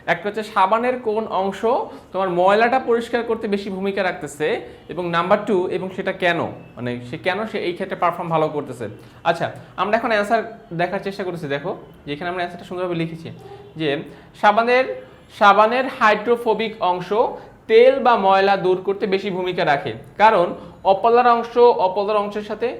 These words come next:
মিশ্রিত হতে পারে। এইখানে just সামারি আকারে ব্যাখ্যাটা লি-, মানে অ-, অ্যান্সারটুকু লিখলাম। এবারে আসো তোমাদেরকে জিনিসটা একটু বুঝিয়ে দিচ্ছি যে এই জিনিসটা আসলে কেন হচ্ছে।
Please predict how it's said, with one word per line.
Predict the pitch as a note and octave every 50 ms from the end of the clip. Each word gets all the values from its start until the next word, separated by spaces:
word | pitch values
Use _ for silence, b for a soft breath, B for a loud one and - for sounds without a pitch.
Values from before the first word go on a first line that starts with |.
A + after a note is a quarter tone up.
| - - -
মিশ্রিত | E3+ E3+ E3 E3+ F#3+ F3+ F3
হতে | F#3 F3 F3 E3 E3+
পারে। | D#3+ D#3+ C3+ A#2 A2+ A#2+ B B B B B
এইখানে | - F#3+ G3+ - A#3+ B3 A#3+ B3+
just | B3+ B3+ -
সামারি | - - - G3 F#3+ G3 G#3 G#3 A3+ A#3
আকারে | A3+ A#3 A#3+ A#3+ A3
ব্যাখ্যাটা | G#3+ A3 A3+ B3 A3+ A#3+
লি-, | A#3 A3 -
মানে | G3 G3 F#3+ E3 B2
অ-, | B2 F3+ F3+ - - -
অ্যান্সারটুকু | D#3+ F3+ G3+ - G3+ - A3+ G#3+
লিখলাম। | A3+ A3 A3 A#3 B3+ D4+ E4+ B B B B B B
এবারে | F#3+ G3+ G#3+ B3+ C4 B3+
আসো | A3+ - B3
তোমাদেরকে | G#3 A3 G#3+ G#3+ G#3 G#3 G#3 G#3
জিনিসটা | G3 G3+ G3+ G3+ A3
একটু | G#3 G#3+ F#3+
বুঝিয়ে | F3+ F#3 F3+ F#3 F#3+ F3
দিচ্ছি | D3+ C3+ B2 - B2+ A2 G#2 - - B2+
যে | C3+ C#3 D3 D3+ D3+ D3+ B B B B B
এই | F3+ G3 G3
জিনিসটা | F#3+ A3 A#3+ A#3 - B3
আসলে | G#3+ A3 A3+ A3
কেন | A3 A3 G#3+ G3+ G3 G3+
হচ্ছে। | G#3 G3+ F3+ - - - D#3 B2+ G#2+